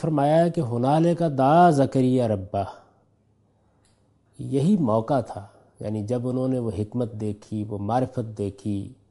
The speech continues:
وہ اللہ کی بے مثل عنایتیں دیکھیں، تو یہی موقع تھا کہ زکریا نے اپنے رب کو پکارا۔ "ہنالک دعا زکریا ربہ"، وہ دست بدعا ہوئے، اپنے پروردگار کے حضور میں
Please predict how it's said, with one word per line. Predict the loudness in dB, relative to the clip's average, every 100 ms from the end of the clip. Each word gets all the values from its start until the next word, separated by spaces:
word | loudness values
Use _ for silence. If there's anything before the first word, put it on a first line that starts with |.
| -14
وہ | -8
اللہ | -6 -6 -4 -4 -6
کی | -6 -6 -6 -12 _ -10
بے | -6 -4
مثل | -2 -2 -4 -6
عنایتیں | -4 -2 -4 -6
دیکھیں، | -6 -8 -10 -14 -14 _ _ _ _ _ _ _ -10
تو | -4
یہی | 0 2 4
موقع | 2 0 0 -2
تھا | -4 -14 -14 _ _ _ _ _ _
کہ | -8 -8
زکریا | -4 -4 0 0 2 2
نے | 0 0
اپنے | -2 -4 -2
رب | -2 -4 -6
کو | -10
پکارا۔ | -8 -8 -6 -6 -8 -12 -20 _ _ _ -8
"ہنالک | -4 -2 -2 -4 -4 -4 2
دعا | 4 6 6
زکریا | 4 0 -2 -2 -2 -4
ربہ"، | -8 -10 -12 -14 -16 _ _ _ _ _ _ _ _ -10
وہ | -6
دست | -2 -2 -2 -4 -6
بدعا | -4 0 2 2
ہوئے، | 2 -4 -8 -14 _ _
اپنے | -14 -10 -8
پروردگار | -6 -6 -4 -4 -4 -4 -2 -4
کے | -6
حضور | -6 -4 -2 -2
میں | -2 -4